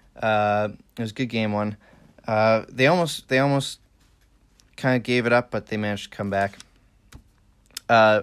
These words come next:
a thing to note with Dallas was they had no Tyler Seguin. But, uh, starting off hot, Gurianov hits the left post. Uh, and then big save by Anton Khudobin on Sean Monahan.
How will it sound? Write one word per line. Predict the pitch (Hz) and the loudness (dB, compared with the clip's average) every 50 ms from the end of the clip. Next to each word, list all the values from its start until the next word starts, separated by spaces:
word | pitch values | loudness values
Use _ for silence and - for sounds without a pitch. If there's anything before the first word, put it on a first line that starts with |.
| - - | -2 -6
a | 127 | -6
thing | - 143 139 131 | -4 -2 -2 -2
to | 123 117 | -2 0
note | 120 120 113 80 76 87 | 0 -2 -2 -2 -6 -12
with | 107 - - | -14 -8 -2
Dallas | - 113 110 107 104 - | 2 2 4 2 2 -2
was | - 101 | -6 -10
they | - 110 107 | -8 -6 -6
had | 107 101 | -4 -4
no | 104 107 107 | -4 -6 -6
Tyler | - - 104 104 101 98 | -6 -4 -4 -4 -4 -4
Seguin. | - - 110 110 107 113 113 117 - _ _ _ _ - - - - _ _ _ _ - | -6 -6 -6 -4 -4 -6 -6 -8 -12 _ _ _ _ -20 -20 -20 -20 _ _ _ _ 0
But, | 123 117 113 | 2 4 6
uh, | 110 110 107 110 | 6 4 4 2
starting | - - - 156 151 143 139 | 0 0 0 2 2 4 4
off | 139 135 131 - | 4 2 2 2
hot, | - 135 127 131 131 117 - - _ - | 2 4 6 6 6 4 0 -10 _ -6
Gurianov | - 127 127 127 123 120 117 117 120 120 117 113 - | -2 0 2 2 2 2 2 2 2 0 0 -2 -4
hits | - 139 131 - - | -6 -8 -6 -6 -4
the | 120 | 0
left | 113 117 113 110 - - | 2 2 0 0 -4 -8
post. | - 113 107 110 110 - - - - _ _ _ _ _ - _ _ _ _ _ - | -4 -4 -2 -2 -4 -6 -10 -18 -20 _ _ _ _ _ -20 _ _ _ _ _ -6
Uh, | - 110 104 104 101 104 | -2 2 2 2 2 2
and | 110 | 2
then | 113 113 110 107 | 0 0 0 -2
big | 104 - - 131 135 123 | -4 -2 0 0 0 -2
save | - - 131 123 120 120 117 - - | -4 -4 -2 -2 0 -2 -2 -4 -2
by | 110 107 104 101 101 104 - - - - | -2 0 0 0 0 -2 -4 -8 -10 -6
Anton | 120 113 110 110 - 117 107 107 | -4 -4 -4 -4 -4 -6 -6 -6
Khudobin | 107 - 120 110 113 107 113 110 110 113 113 117 - | -6 -8 -8 -6 -6 -4 -4 -4 -4 -4 -6 -8 -8
on | - 104 101 101 98 98 95 98 98 98 - - _ - - | -6 -6 -4 -4 -4 -4 -6 -6 -8 -10 -12 -16 _ -20 -18
Sean | - - - 117 113 107 | -10 -6 -4 -2 -2 -2
Monahan. | 104 104 107 104 104 95 98 104 110 117 131 | -2 -2 -2 -4 -4 -6 -6 -8 -6 -6 -8